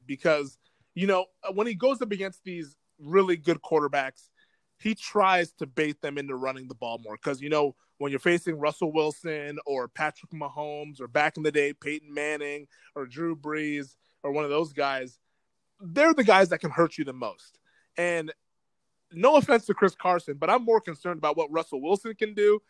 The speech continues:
than what Chris Carson can do. And knowing what we know about Pete Carroll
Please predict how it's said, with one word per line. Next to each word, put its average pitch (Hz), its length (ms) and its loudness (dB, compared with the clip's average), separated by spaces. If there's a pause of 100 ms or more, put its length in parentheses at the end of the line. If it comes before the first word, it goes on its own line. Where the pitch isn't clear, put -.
(220)
than 175 120 2
what 165 140 2
Chris - 280 -8
Carson 160 440 0
can 131 180 -16
do. 113 280 -16 (420)
And 175 200 0
knowing 247 260 6
what 208 160 4
we 180 140 -10
know 220 200 2
about 165 300 -4
Pete - 240 -20
Carroll 185 540 2